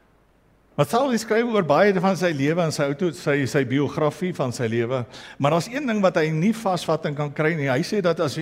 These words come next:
Bunyan oor homself praat, die sagtheid en die liefdevolheid, dit is hy baie kras oor homself. Hy sal selfs krastaal gebruik om homself te beskrywe. En hy sien dit as 'n,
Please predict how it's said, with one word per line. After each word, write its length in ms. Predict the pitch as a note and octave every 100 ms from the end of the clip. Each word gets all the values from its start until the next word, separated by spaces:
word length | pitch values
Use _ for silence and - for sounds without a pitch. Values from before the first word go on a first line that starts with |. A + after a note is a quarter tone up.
| -
Bunyan 460 | C3 E3 C#4 B3
oor 160 | G#3 F#3+
homself 500 | D3+ - F3+ G3+ B2+
praat, 460 | B2+ A2 A2+ - - _ - - - - - _
die 120 | F3+
sagtheid 500 | - A#3 A3 A#3 G3+
en 100 | F#3
die 80 | D3
liefdevolheid, 520 | F#3 A#3 - F3 C#3+ C3
dit 220 | B2+ -
is 100 | C3
hy 80 | D3+
baie 220 | C3+ F#3+
kras 460 | - E3 A#2+ - -
oor 160 | C3+ A2+
homself. 560 | G#2+ B2+ - - - - _ _ _ _ - - - _ -
Hy 80 | C#3
sal 160 | G#3 F3
selfs 320 | G3 G#3+ - -
krastaal 600 | A3+ - - E3 D3+ C3+
gebruik 380 | - B2+ A#2+ C3+
om 120 | B2
homself 460 | A2+ A2 D3+ B2 -
te 80 | G#2+
beskrywe. 600 | G#2 - C3+ G2+ F2 E2 - _ _ _ _ _ - - _ _ _ _ _ _ -
En 80 | F3
hy 160 | G#3+ C4+
sien 240 | - B3 G#3+
dit 180 | G3+
as 200 | F#3 D#3 E3+
'n, 220 | D#3+